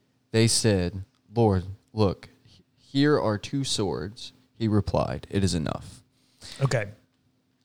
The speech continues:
Speaker 2: So stop right there. <clears throat>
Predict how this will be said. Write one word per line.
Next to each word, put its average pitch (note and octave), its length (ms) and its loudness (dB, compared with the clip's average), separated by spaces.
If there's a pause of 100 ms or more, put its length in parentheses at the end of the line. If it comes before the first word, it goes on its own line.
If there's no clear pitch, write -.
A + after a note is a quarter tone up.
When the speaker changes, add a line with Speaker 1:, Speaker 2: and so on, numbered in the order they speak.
(320)
Speaker 2:
So - 120 0
stop C#3 380 4
right C#3+ 160 2
there. A#2+ 260 -8 (1040)
<clears throat> G#3+ 60 -14